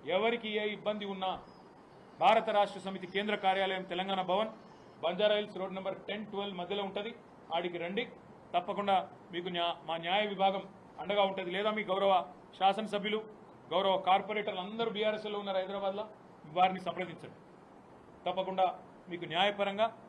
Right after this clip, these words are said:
మేము అండగా నిలబడతాం. చట్టాన్ని, న్యాయాన్ని గౌరవించాలని ప్రభుత్వానికి న్యాయస్థానం ద్వారానే చెప్పిస్తామనే మాట కూడా నేను విజ్ఞప్తి చేస్తా ఉన్నా. ఇంకొక మాట కూడా నేను అడుగుతా ఉన్నా ఈ ముఖ్యమంత్రిని, ఒక, ఒక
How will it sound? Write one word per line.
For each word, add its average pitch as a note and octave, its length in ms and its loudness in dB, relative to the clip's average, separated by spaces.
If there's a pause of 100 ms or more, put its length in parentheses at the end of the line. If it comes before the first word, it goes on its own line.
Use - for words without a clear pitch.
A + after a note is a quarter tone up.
(140)
మేము F3 220 -2
అండగా A3 220 6
నిలబడతాం. G3+ 600 0 (280)
చట్టాన్ని, G#3+ 520 2
న్యాయాన్ని G#3 540 -2 (440)
గౌరవించాలని G#3 580 2
ప్రభుత్వానికి G#3 720 -4 (380)
న్యాయస్థానం G#3 580 2
ద్వారానే F#3 480 0 (400)
చెప్పిస్తామనే G3 480 -2
మాట E3+ 220 0
కూడా E3+ 140 -6
నేను D#3 120 -10
విజ్ఞప్తి D3 300 -10
చేస్తా C3+ 200 -12
ఉన్నా. B2 180 -12 (440)
ఇంకొక G#3 280 -2
మాట G3+ 200 2
కూడా G3+ 140 -4
నేను F3+ 140 -4
అడుగుతా F3 240 -4
ఉన్నా F3 180 -4
ఈ D#3+ 40 -10
ముఖ్యమంత్రిని, D3+ 500 -12 (1300)
ఒక, D#3+ 120 -6
ఒక G3+ 480 4